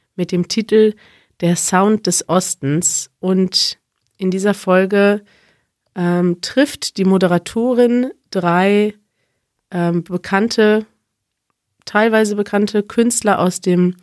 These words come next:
aus Ostdeutschland und spricht mit ihnen darüber, wie sie die Zeit der Wende, also die Zeit des Mauerfalls und danach,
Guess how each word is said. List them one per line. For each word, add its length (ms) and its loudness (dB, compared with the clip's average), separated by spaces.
aus 200 -8
Ostdeutschland 800 2
und 160 0
spricht 420 -4
mit 220 -2
ihnen 220 2
darüber, 680 0
wie 260 -4
sie 440 0
die 160 -4
Zeit 640 0
der 200 0
Wende, 420 2
also 240 -2
die 140 -6
Zeit 460 0
des 160 -4
Mauerfalls 680 2
und 200 -2
danach, 500 0